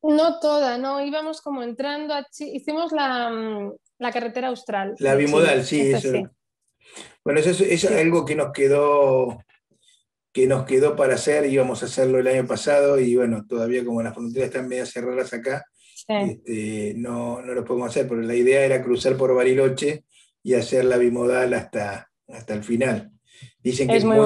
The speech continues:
Speaker 1: bonita.
Speaker 2: muy bonita, ¿no?
Speaker 1: Mucho, es muy bonita. Eso sí, prepárate para el ripio porque, <laughs> o para el serrucho,
Speaker 2: Sí.
Speaker 1: porque hay mucho, pero es muy, muy bonita. Vas despacio viendo los lagos, es muy linda, sí.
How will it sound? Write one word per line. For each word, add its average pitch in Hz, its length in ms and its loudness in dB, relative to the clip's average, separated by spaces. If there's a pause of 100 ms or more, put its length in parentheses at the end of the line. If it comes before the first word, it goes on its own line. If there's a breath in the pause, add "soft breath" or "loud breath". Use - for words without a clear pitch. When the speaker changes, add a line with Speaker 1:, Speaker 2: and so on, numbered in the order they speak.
(100)
Speaker 1:
bonita. 202 320 0
Speaker 2:
muy 131 80 2
bonita, 127 400 2
¿no? 185 280 -2 (600)
Speaker 1:
Mucho, 208 640 -4
es 196 140 -2
muy 214 200 -2
bonita. 202 500 -4 (280 soft breath)
Eso 254 200 2
sí, 247 200 0
prepárate 226 640 -2
para 208 240 -4
el 190 120 -8
ripio 302 640 -6
porque, 226 240 -8
<laughs> - 420 -10 (380 loud breath)
o 240 120 -10
para 254 200 0
el 269 60 -2
serrucho, 285 580 -6 (400 soft breath)
Speaker 2:
Sí. - 320 0
Speaker 1:
porque 240 300 -10
hay 240 100 -6
mucho, 262 500 -8
pero 240 140 -8
es 240 120 -8
muy, 247 420 -6
muy 226 180 -8
bonita. 214 440 -8
Vas 214 200 -6
despacio 220 480 -8
viendo 208 260 -6
los 202 220 -8
lagos, 196 680 -6
es 196 80 -12
muy 202 160 -2
linda, 190 360 -4
sí. 196 300 -6